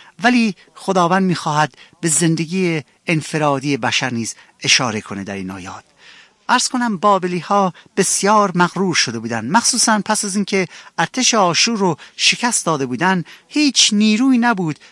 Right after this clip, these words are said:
که جلو تسخیرات و توسعه سرزمین ها رو بگیرد. در این آیه خدا آنان را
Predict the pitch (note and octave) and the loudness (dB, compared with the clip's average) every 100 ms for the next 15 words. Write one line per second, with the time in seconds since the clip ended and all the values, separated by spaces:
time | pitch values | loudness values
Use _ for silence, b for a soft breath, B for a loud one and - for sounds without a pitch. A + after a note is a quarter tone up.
0 | b - D#3 E3+ G#3 B3 A3 - F#3 - | b -6 -2 0 4 4 2 -2 -4 -4
1 | - E3 F3 F#3+ - B B D#3+ D#3 - | -4 -2 2 0 0 B B -6 -4 -2
2 | E3 C3+ A3 A3+ F#3+ F#3 D#3+ E3 D#3+ C#3+ | -2 0 0 0 0 -2 -2 -2 -2 -4
3 | C3 D#3+ C#3 C3+ - B _ D3 F#3 A2+ | -2 -2 -2 -4 -8 B _ -2 -2 -2
4 | G2 G#2 - _ B B B - G3+ G#3+ | -8 -10 -12 _ B B B -4 0 2
5 | G#3 A3+ C#4 B3+ - A3+ A3 G3+ A3+ G#3 | 2 2 0 -2 -2 2 4 4 2 2
6 | G3+ F#3 | 0 0